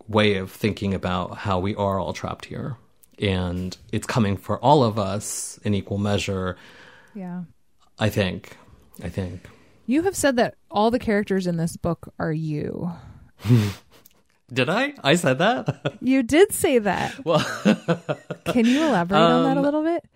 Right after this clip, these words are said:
Speaker 1: well, you know, <sighs>
Speaker 2: Do you wanna take it back? <laughs>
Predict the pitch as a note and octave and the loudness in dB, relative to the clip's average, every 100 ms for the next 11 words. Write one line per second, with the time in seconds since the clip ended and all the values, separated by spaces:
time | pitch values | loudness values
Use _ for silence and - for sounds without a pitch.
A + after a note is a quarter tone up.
0 | _ F#3 B3+ B3 A3 - E3+ F#3+ A3+ G#3+ | _ 0 2 2 -4 -6 -2 2 4 4
1 | G3+ - _ _ _ _ _ _ _ - | 0 -6 _ _ _ _ _ _ _ -6
2 | D#3 B2+ - - - _ _ _ _ A#3+ | -6 -6 -14 -20 -20 _ _ _ _ 0
3 | A3+ A3+ C4 A#3+ A3 G#3 C4+ - A4+ - | 2 2 0 0 2 2 0 -4 -8 -8
4 | - A4+ - A4+ | -6 -8 -6 -10